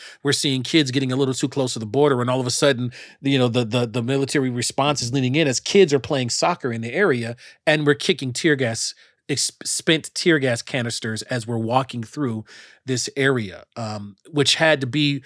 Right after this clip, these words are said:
re-, retrofit. So it's no longer tents. It's now building and kind of more permanent structures 'cause it's been sev-, you know, seventy years. And, and so all of those, that, that reality is so stark, um, that you can't deny it. It's, that's,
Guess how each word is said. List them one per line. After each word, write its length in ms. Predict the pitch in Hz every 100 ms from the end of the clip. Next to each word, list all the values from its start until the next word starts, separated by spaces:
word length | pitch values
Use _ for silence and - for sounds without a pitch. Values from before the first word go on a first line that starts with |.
| - _
re-, 220 | 127 143
retrofit. 420 | 143 170 - 127 117
So 100 | 131
it's 140 | 127
no 100 | 135
longer 220 | 147 131
tents. 340 | 127 - 127 120
It's 140 | -
now 320 | 127 120 110 -
building 360 | - 135 131 123
and 80 | 110
kind 100 | 127
of 80 |
more 80 | 117
permanent 320 | 113 135 113
structures 400 | 101 - 185 127
'cause 140 | 113 104
it's 100 | 101
been 180 | 175 190
sev-, 280 | - 117 131
you 120 | 131
know, 140 | 104
seventy 360 | 98 - 110 95
years. 340 | 95 98 - - - - - - - _
And, 140 | 208 196
and 100 | 180
so 200 | 208 -
all 240 | 190 220 277
of 100 | 202
those, 280 | 214 147
that, 320 | 139 180 127 117
that 300 | 190 202 _ _ _ -
reality 640 | - 156 175 208 185 139 139
is 100 | 151
so 300 | - - 185
stark, 720 | 180 - - - 180 151 - _ _ _ _ _ _ _ _ _ -
um, 420 | 151 139 131 123 -
that 220 | 143 151
you 80 | 165
can't 260 | - 175 135
deny 300 | 123 151 131
it. 160 | 123 -
It's, 140 | 135
that's, 320 | - 180 185